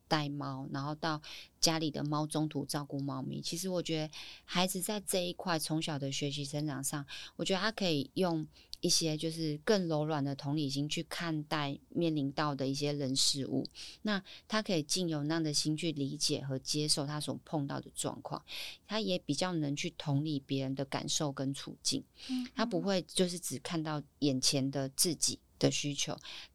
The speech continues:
Speaker 1: 然后他也会去想他能去付出什么，做些什么，改善这个状况，让这个状态更美好。同时我觉得小孩在这个时候，他其实也在学习的如何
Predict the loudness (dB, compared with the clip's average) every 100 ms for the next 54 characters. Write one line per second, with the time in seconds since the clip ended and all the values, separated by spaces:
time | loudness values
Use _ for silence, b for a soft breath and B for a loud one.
0 | 2 4 4 2 0 2 2 0 -2 2
1 | 4 4 2 -2 0 2 2 0 -4 -4
2 | -4 -4 -2 -2 -4 -4 -4 -2 -2 -2
3 | -4 -6 B B B 0 2 0 0 0
4 | -2 2 0 0 -2 0 0 0 -2 0
5 | -2 -2 -4 -2 -2 -4 -8 -12 -12 -14
6 | B B _ 2 2 0 -2 -2 0 0
7 | -2 -4 -6 -6 -4 -2 0 0 0 -2
8 | -4 -4 B -4 0 2 2 0 0 0
9 | -2 0 0 0 -2 -2 -4 -2 0 2
10 | 0 -2